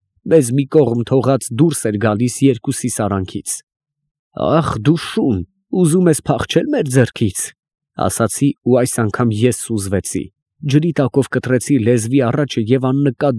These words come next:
դուրս եկա կողքին, մի բռունցք իջեցրեցի նրա վզակոթին։ «Սրիկա, ի՞նչ է, մենք իզուր ենք այսքան չարչարվել,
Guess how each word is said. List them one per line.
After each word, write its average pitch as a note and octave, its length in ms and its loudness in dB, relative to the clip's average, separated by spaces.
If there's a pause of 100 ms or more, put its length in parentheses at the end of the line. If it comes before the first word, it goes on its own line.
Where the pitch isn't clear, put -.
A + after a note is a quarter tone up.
դուրս C3 300 2
եկա A#2 280 0
կողքին, C3+ 440 0 (420)
մի F3 240 2
բռունցք D3 560 0
իջեցրեցի B2+ 680 -2
նրա A#2 300 0
վզակոթին։ A2 640 -2 (800)
«Սրիկա, D#3+ 600 2 (680)
ի՞նչ A3 280 0
է, A2 160 2 (380)
մենք C3 320 4
իզուր G3+ 240 2
ենք G3+ 200 4
այսքան C#3 360 0
չարչարվել, C3+ 640 0